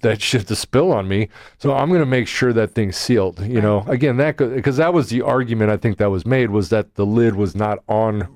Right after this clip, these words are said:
Speaker 2: Right.
Speaker 1: properly
Speaker 2: Right.
Speaker 1: and spilled on her. But,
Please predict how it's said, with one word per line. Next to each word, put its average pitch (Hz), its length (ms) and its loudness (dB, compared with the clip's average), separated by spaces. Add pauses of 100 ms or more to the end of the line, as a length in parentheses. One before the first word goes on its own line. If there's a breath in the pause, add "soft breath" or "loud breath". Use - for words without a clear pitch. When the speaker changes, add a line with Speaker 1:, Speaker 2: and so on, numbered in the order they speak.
(140)
Speaker 2:
Right. 175 220 -8
Speaker 1:
properly 95 680 0
Speaker 2:
Right. 156 200 -14 (180)
Speaker 1:
and 110 220 0
spilled 165 380 0
on 101 180 0
her. 98 180 -2 (600 soft breath)
But, 117 400 0